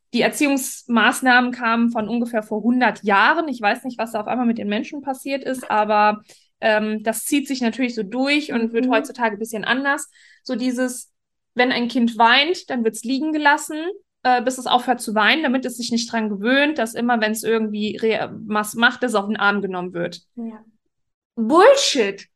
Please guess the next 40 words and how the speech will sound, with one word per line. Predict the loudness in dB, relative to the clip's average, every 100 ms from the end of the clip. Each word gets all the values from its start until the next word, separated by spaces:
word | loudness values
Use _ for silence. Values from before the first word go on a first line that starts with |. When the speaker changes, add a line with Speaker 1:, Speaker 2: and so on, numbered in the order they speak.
| _
Speaker 1:
So | 0
ein | 2 2
fucking | 0 -4 0 0 2 0
scheiß | 0 0 0 0 -2
Bullshit. | 2 2 2 -4 -6
Entschuldigung. | -6 -2 2 2 2 -2 -8 _
So | -6 -2
ein | -2 -2
Baby | 2 4 4 2 0
kommt | -2 -2
auf | -4
die | -2 2
Welt | 4 4 2 -2 _ _ _ _
und | -6
es, | -4 -4 -12 _ _
es | -10 -10
kann | 0 2 4
mit | 2 -2 -2
seinen | 0 2 0 -2
Emotionen | -4 -6 -4 -4 0 0
nicht | 0 -2 -4
umgehen. | 2 2 2 0 0 -4 -6
Es | -8
ist | -8 -6
da, | 0 4 4 4
damit's | 2 0 -2
von | -4
den | -4 0
Eltern | -2 -2 -2
lernen | 2 4 2 0
kann, | -6 -8 -6
wie | -6
es | -6 -6
geht. | -2 0 0 -4 -20 _ _ _ _ _ -2
Und | 0
die |
Eltern | 4 4 4 2
sind | 2
dafür | 0 0 0
da, | 2 2 0